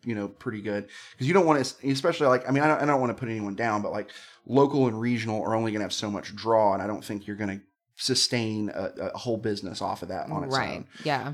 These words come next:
Speaker 1: So you need to be able to get headliners and bigger names. So you need some kind of, like, industry connections there. So, but what I think what would be better is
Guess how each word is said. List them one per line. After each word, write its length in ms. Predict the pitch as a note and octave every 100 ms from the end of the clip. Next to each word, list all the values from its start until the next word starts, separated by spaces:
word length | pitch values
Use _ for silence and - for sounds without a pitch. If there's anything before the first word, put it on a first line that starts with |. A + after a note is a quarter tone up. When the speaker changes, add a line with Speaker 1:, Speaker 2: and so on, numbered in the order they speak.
| -
Speaker 1:
So 180 | - A#2
you 160 | A2
need 180 | A#2+ B2+
to 60 | G#2+
be 100 | A2+
able 120 | G#2+
to 80 | G2+
get 200 | G#2 -
headliners 580 | G2+ F2+ E2+ F2+ E2 F#2
and 80 | F2
bigger 200 | E2+ E2+
names. 320 | C#2 C2 -
So 80 | G2+
you 80 | G#2
need 240 | G#2+ G2+
some 200 | - G2
kind 200 | G2+ F#2
of, 200 | E2+ F2 -
like, 160 | F#2 F#2
industry 420 | F#2 F#2 E2 F2+
connections 540 | G2 C#2 C#2 D2 E2
there. 320 | E2 C#2 - _ - - -
So, 120 | A#2+
but 140 | A2
what 140 | G#2 A2+
I 40 |
think 300 | A2 F3+ G3 -
what 280 | F2 A#2+ G#2
would 120 | G#2
be 100 | G2
better 580 | - D#3 C3+ F2+ A2 _ _ _ _ _ _ _ _ _ -
is 460 | G#2 F#2+ F2+ -